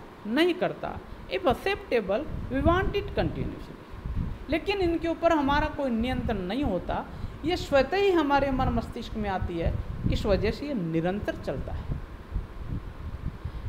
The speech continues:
Needs are fulfilled by I। आवश्यकताओं की पूर्ति किसके प्रति होती है?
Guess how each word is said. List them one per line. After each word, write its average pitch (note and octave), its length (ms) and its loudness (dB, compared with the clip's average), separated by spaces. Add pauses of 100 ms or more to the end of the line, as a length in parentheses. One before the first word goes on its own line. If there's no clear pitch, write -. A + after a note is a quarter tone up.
(180)
Needs F4+ 480 4
are D#4 220 8 (160)
fulfilled C4 580 2
by F3 180 8 (220)
I। C#3 160 -2 (720)
आवश्यकताओं F3+ 520 -2
की F#3+ 140 -2
पूर्ति A#3+ 400 0
किसके A3 340 -4
प्रति A#3 300 -6
होती B3+ 260 -6
है? C#4 80 -8